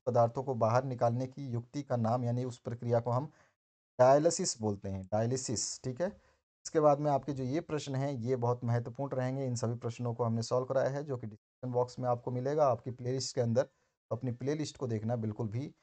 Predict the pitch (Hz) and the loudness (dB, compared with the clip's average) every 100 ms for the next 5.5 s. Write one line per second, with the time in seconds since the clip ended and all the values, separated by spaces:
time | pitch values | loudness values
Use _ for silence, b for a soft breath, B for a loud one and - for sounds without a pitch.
0 | _ _ 113 120 107 98 92 92 - 135 | _ _ 0 2 2 0 -6 -10 -10 -4
1 | 131 120 120 123 131 127 127 120 127 127 | -2 -2 0 -2 -2 -4 -2 -2 -4 -4
2 | 120 123 120 110 - 110 - 135 - _ | -4 -2 0 0 0 -4 -2 -4 -8 _
3 | _ _ - 123 139 147 135 131 135 147 | _ _ -2 0 2 0 0 0 0 -2
4 | 151 139 120 127 135 123 117 117 117 110 | -2 -4 -2 -2 -2 -4 -4 -2 0 -2
5 | 123 101 92 95 90 | -4 -6 -6 -8 -10